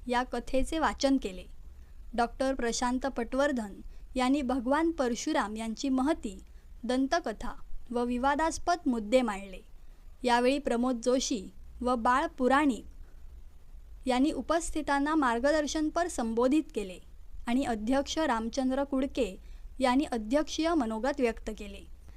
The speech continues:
यावेळी जिल्हा उपाध्यक्ष विघ्नेश गोखले, जिल्हा खजिनदार संदीप मणेरीकर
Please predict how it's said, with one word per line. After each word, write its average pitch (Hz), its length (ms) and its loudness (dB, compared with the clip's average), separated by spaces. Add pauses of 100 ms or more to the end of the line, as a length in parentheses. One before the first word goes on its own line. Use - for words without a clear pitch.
(140)
यावेळी 262 420 8
जिल्हा 262 340 4
उपाध्यक्ष 254 640 0
विघ्नेश 240 520 0
गोखले, 240 440 4 (340)
जिल्हा 240 360 2
खजिनदार 269 520 4
संदीप 226 480 -2
मणेरीकर 240 600 2